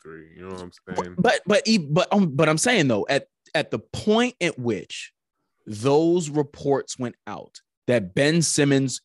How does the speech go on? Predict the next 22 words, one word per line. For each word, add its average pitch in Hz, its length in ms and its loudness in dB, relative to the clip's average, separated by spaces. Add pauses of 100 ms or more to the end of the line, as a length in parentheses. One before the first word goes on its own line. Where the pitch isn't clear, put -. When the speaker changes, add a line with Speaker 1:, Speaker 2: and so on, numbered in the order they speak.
(100)
Speaker 2:
is, 127 160 0 (320)
is 131 200 0 (140)
eyeing 151 400 0
a 139 60 0
return 98 680 -8 (400)
from 123 280 0
game 165 460 2 (160)
one, 107 760 0 (520)
Matter 208 140 0
of 202 40 0
fact, 160 80 -6
they 185 80 -2
said 226 200 -2
the 165 60 -6
playoffs. 135 440 -2
So, 131 240 -2
yeah, 147 200 0
game 196 380 -2
one. 139 560 -2 (2000)
At 156 260 -6
that 202 260 2 (120)
point, - 640 -4